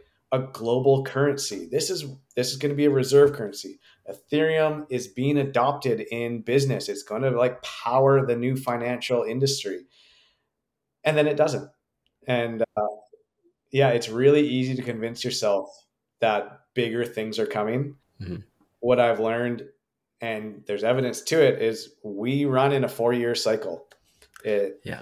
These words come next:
Speaker 1: it coincides with the Bitcoin halving, which is coming up in April. And every cycle has started roughly, like, six months to a year after.
Speaker 2: Oh, okay. A-, after, after.
Speaker 1: After.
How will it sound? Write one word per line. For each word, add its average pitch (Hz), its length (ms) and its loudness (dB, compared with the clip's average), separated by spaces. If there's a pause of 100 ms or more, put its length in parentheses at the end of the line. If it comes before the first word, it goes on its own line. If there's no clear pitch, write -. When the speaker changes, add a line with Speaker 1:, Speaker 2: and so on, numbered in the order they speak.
(140)
Speaker 1:
it 117 200 -8
coincides 127 800 4
with 127 120 -8
the 113 60 -4
Bitcoin 120 460 -2
halving, 127 520 0
which 113 180 -2
is - 80 -10
coming 113 260 -6
up 110 140 -4
in 104 60 -4
April. 135 520 0 (480)
And 110 480 0 (580)
every 127 340 2
cycle 135 440 4
has 127 200 2
started 113 560 0
roughly, 104 440 0
like, 98 260 0 (520)
six - 360 -6
months 107 220 -4
to 107 120 -6
a 101 60 -2
year 92 360 -4
after. 90 500 -8 (1000)
Speaker 2:
Oh, 95 680 -4 (100)
okay. 78 300 -6 (460)
A-, - 180 0
after, 123 540 4 (200)
after. 98 380 -4
Speaker 1:
After. 107 380 0